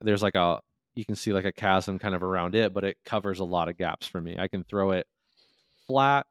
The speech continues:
and it goes, it has, like, that just, like, consistent kind of hyzer the whole time, like, slow hyzer the whole time, which is nice. Um, I can flex it a little bit. It will come back if I flex it,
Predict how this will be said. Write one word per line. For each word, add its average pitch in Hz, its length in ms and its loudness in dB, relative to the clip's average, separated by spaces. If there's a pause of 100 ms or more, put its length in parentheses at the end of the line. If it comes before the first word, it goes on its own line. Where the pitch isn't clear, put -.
(120)
and 113 80 -2
it 101 80 -6
goes, 95 200 -2 (760)
it 113 240 -4
has, 113 200 0
like, 104 140 -2
that 101 160 0
just, 104 160 -6
like, 101 140 -4 (200)
consistent 107 720 -6
kind 104 180 -2
of 87 80 -4
hyzer 95 480 0
the 92 120 0
whole 90 240 -4
time, 95 320 -2
like, 90 160 -4
slow 92 460 0
hyzer 87 400 0
the 87 100 -4
whole 82 220 -8
time, 85 400 -10 (200)
which 98 180 -8
is 90 140 -10
nice. 90 360 -8 (520)
Um, 95 160 4
I 95 100 4
can 98 120 0
flex - 380 -2
it 131 60 4
a - 20 4
little 135 220 4
bit. 147 240 2
It 110 140 2
will 101 180 2
come 98 220 0
back 92 300 0
if 110 120 -6
I 104 100 2
flex - 380 -4
it, 113 180 -6